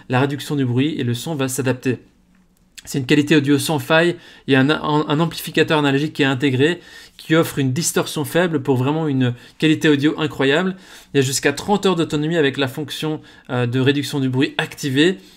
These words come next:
Et le casque se recharge aussi rapidement et possède une longue autonomie. La batterie, elle offre trente heures d'autonomie, comme je l'ai dit. Il y a aussi un mode de recharge rapide, où quand vous allez recharger quinze minutes, eh ben, ça va offrir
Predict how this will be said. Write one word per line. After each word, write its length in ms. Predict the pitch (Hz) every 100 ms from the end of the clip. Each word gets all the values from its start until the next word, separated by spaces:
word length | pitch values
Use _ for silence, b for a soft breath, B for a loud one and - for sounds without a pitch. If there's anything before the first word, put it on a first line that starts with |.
| B _
Et 40 | 151
le 100 | 151
casque 420 | - 202 196 147
se 120 | -
recharge 400 | 156 156 175 165
aussi 240 | 131 - 147
rapidement 720 | 120 190 185 160 156 170 202
et 100 | 151
possède 320 | 139 127 160
une 180 | 131 123
longue 200 | 165 165
autonomie. 440 | 151 135 127 143
La 120 | 151
batterie, 320 | 123 131 - 143
elle 100 | 123
offre 240 | 120 123
trente 420 | 120 - 190 180
heures 80 | 151
d'autonomie, 380 | 127 127 127 156
comme 160 | 160
je 60 | 131
l'ai 80 | 139
dit. 160 | 165 185 B B -
Il 40 |
y 20 | 139
a 40 |
aussi 180 | 131 190
un 60 |
mode 120 | 160 143
de 80 |
recharge 340 | 139 - 143 123
rapide, 460 | 143 143 175 208 190 B B -
où 200 | 131 127
quand 100 | 135
vous 140 | 131
allez 100 | 139
recharger 300 | 127 139 131
quinze 240 | 127 165 147
minutes, 240 | 143 165
eh 60 | 147
ben, 80 | 147
ça 160 | 131
va 100 | 123
offrir 320 | 123 - 135